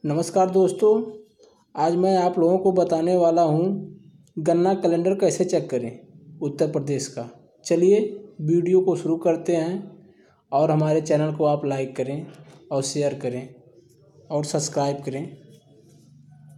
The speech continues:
पहले हम चलते हैं Google Chrome में, फिर यहाँ हम डायरेक्ट लिखते हैं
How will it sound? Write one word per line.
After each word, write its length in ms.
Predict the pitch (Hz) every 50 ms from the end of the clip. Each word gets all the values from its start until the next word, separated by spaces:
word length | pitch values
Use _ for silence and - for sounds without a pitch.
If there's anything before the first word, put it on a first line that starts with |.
| - - - - - - - - _ _ _ _
पहले 220 | 180 170 175 190 202
हम 120 | 202 202
चलते 300 | 196 190 175 185 - 196
हैं 80 | 190 190
Google 320 | 185 180 165 165 180 170 175
Chrome 260 | 165 147 147 156 165 165
में, 140 | 170 190 208 196 - - - - - - - - - - - - - _ _ _ _ _ _ _ _ _ _ _ _ _ _ _ _ _ _ _ _ 302 302 - _ - _ _ _ _ _ _ - - - - - - _ _ _ _
फिर 120 | - 185 185
यहाँ 240 | 180 180 180 190 196
हम 120 | 196 196
डायरेक्ट 280 | 185 185 196 185 180 175
लिखते 300 | 170 156 - - 190 185
हैं 300 | 170 165 165 175 196